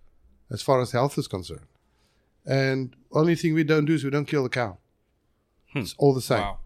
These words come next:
Speaker 1: Everything is the same.
Speaker 2: Now, why does that put you into a separate set of rules?
Speaker 1: Because we air dry, we don't cook it. We air dry it. We use a different method.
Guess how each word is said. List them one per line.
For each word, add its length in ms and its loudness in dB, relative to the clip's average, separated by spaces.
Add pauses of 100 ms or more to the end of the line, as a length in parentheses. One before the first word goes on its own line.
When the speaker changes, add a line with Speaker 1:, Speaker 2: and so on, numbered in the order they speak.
Speaker 1:
Everything 300 0
is 120 -2
the 60 -10
same. 240 -10 (140)
Speaker 2:
Now, 120 0
why 180 0
does 120 -2
that 260 0
put 240 0
you 60 -2
into 200 -4
a 40 -4
separate 340 -8
set 180 -6
of 80 -8
rules? 440 -10 (400)
Speaker 1:
Because 280 2
we 140 0
air 140 2
dry, 260 -2
we 120 -2
don't 180 -4
cook 180 -2
it. 80 -12 (1120)
We 160 2
air 140 4
dry 240 0
it. 120 -6
We 80 -4
use 160 -2
a 60 -4
different 300 -4
method. 300 -4